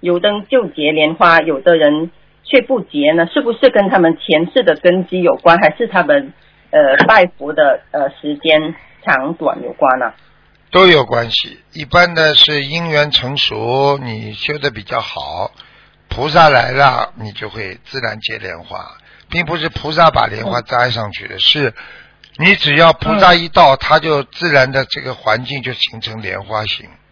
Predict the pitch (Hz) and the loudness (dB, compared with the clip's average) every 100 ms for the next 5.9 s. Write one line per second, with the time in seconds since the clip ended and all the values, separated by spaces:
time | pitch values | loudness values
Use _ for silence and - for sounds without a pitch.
0 | _ - 104 104 98 90 87 82 _ _ | _ -16 -10 -6 -6 -8 -14 -20 _ _
1 | _ - - - - _ _ _ _ _ | _ -20 -20 -20 -20 _ _ _ _ _
2 | _ _ _ _ _ _ 180 180 190 202 | _ _ _ _ _ _ 0 4 8 8
3 | 196 175 226 233 196 - 143 117 104 98 | 8 4 4 4 4 -2 -6 -6 -8 -6
4 | 98 87 - - - - - 320 330 311 | -6 -10 -14 -20 -20 -20 -2 0 2 2
5 | 240 214 254 185 160 269 285 254 180 | 0 0 2 4 4 4 6 6 4